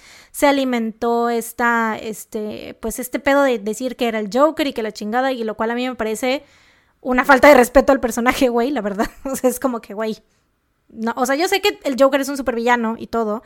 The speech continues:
y lo dicen por eso, ¿no? Porque, pues, el Joker también es asesino, villano y todo lo que quieras,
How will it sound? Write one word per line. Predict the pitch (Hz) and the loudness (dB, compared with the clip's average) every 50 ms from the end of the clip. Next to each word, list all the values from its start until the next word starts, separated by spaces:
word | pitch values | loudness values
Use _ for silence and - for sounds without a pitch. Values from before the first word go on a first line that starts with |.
| - - _ _ | -14 -20 _ _
y | - 240 | -8 -6
lo | 233 214 | -4 -4
dicen | 208 208 214 240 233 | -4 -2 -4 -4 -2
por | - 269 294 | 0 2 2
eso, | 330 320 285 226 | 2 0 -2 -4
¿no? | 202 202 233 269 | -4 -4 -6 -6
Porque, | 262 226 - - | -6 -8 -10 -10
pues, | - 190 208 | -14 -14 -14
el | 214 196 220 | -10 -10 -8
Joker | 208 240 202 | -8 -8 -8
también | 226 214 220 220 220 | -8 -8 -6 -6 -6
es | 208 | -6
asesino, | 220 202 208 196 - 269 269 254 247 240 | -8 -8 -10 -8 -8 -8 -6 -4 -4 -6
villano | 220 202 220 220 220 214 | -6 -6 -8 -8 -8 -8
y | 208 | -8
todo | - 214 | -10 -10
lo | 208 202 | -12 -12
que | _ | _
quieras, | - 247 240 240 233 - | -6 -4 -4 -4 -4 -6